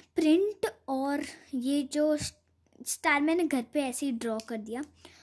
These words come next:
उसके डिफरेंस और एक छोटा स्टिकर के डिफरेंस। So let's start। So उसके लिए हमें चाहिए वाटर, उसमें हमें ये सारे स्टिकर्स डिप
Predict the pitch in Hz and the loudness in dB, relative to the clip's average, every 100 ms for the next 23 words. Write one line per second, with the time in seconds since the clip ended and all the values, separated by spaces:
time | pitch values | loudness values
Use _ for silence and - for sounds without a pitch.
0 | _ 262 247 - 277 277 240 247 - 285 | _ -8 -8 -6 0 0 0 -4 -4 -4
1 | 320 - 262 262 294 302 - 254 233 233 | -4 -4 -4 -2 -2 -4 -10 -8 -6 -8
2 | - 214 - 202 214 202 202 - - 226 | -8 -12 -12 -14 -14 -16 -16 -20 -16 -16
3 | 233 - _ _ - _ - 359 339 359 | -14 -18 _ _ -20 _ 2 4 4 2
4 | 359 - - 196 196 - - - - - | -2 -8 -8 -10 -10 -14 -18 -20 -20 -20
5 | - - _ - 349 302 294 - - 339 | -20 -20 _ -8 -4 -2 -4 -8 -4 0
6 | 330 349 370 349 311 285 302 311 311 285 | 2 2 0 0 0 2 0 0 -2 -2
7 | 285 302 269 214 - 285 320 294 - 262 | 0 -2 -4 -10 -8 -6 -4 -4 -6 -4
8 | 269 262 262 254 254 254 - 233 247 262 | -2 -2 -2 -4 -6 -8 -8 -10 -10 -12
9 | - 254 240 240 247 262 269 - - - | -10 -10 -8 -4 -4 -4 -8 -14 -20 -20
10 | - _ _ 220 214 | -20 _ _ -10 -10